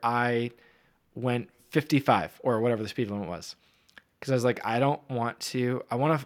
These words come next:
I wanna honor the Lord by honoring the authorities he's placed in my life." Now, w-, what I've decided personally, but please, if you feel like you need to go fifty-five on the dot or slower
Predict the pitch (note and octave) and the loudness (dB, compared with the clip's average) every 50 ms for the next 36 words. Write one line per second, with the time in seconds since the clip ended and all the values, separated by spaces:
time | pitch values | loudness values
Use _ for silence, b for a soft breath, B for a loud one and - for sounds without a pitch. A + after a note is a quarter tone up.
0 | - - C3+ C#3+ E3+ F#3 G3 D#3+ C#3 C3+ D3 D#3+ E3+ F3 E3+ C#3+ B2+ C3 C#3 D3+ | -4 -2 2 4 6 6 6 6 4 4 4 4 4 4 6 6 8 8 8 6
1 | C#3 C#3 B2+ G#2 A#2 A#2+ B2 B2+ B2+ B2+ C3 B2 A2+ A#2+ B2 B2 B2 - B2 A#2+ | 6 2 0 2 0 -2 0 0 0 0 -2 -4 -2 -2 -2 -2 0 0 2 2
2 | A#2+ A#2+ A#2+ - - A2+ - - - A#2 A2 - B2 A#2 A#2 C#3 D#3+ - - - | 2 2 -2 -2 -6 -8 -8 -6 -6 -6 -6 -6 -6 -2 0 0 0 0 -2 -8
3 | - _ B B B B B B B B B B B B B B F3 F3+ E3 - | -18 _ B B B B B B B B B B B B B B 4 6 6 4
4 | - F#3+ D#3+ - F3+ D#3 D#3 D#3 D#3 D#3+ D#3+ D#3+ E3 - - E3 D3 C#3+ B2+ - | 2 -2 -2 0 6 8 10 10 10 10 8 6 0 4 6 6 6 6 2 2
5 | - D3+ C#3+ - - E3+ E3 F3 F#3+ G3+ G3 - C#3+ - - - - C#3+ C3+ C3 | 4 4 4 4 2 2 2 4 4 2 0 -2 -4 -4 -4 -8 -4 0 2 4
6 | D3+ F#3+ G#3 F#3 - - - B2+ B2 - - C3+ C3 C3 C3+ C#3 C#3 C#3 C#3 C#3+ | 4 2 2 0 -6 -6 -4 -4 -4 -4 -4 0 2 4 6 6 6 6 6 6
7 | C#3 C3 C3 - - _ _ _ _ _ _ _ _ _ _ _ _ - - - | 4 2 0 -6 -14 _ _ _ _ _ _ _ _ _ _ _ _ -20 -4 0
8 | D3+ C#3+ C#3 C3+ C3 - - C3 C3+ C#3+ D3 C#3+ - - C#3 A#2 C3 C3 C3 B2+ | 4 6 6 6 6 4 2 0 2 2 2 0 2 0 0 4 6 6 4 4
9 | - - C#3+ C#3 - - - C#3+ C#3 C3+ B2 - C3 C3+ B2+ A#2+ B2 A#2 B2 D3+ | 2 -2 -2 0 0 0 4 6 6 6 4 2 0 0 0 2 2 4 4 4
10 | F3+ - - A#2 A2+ - - B2+ C3 C3 C3+ C3 G#2+ G#2 F#2 - | 4 2 -2 -4 -4 -2 0 2 4 4 6 4 2 2 -2 -4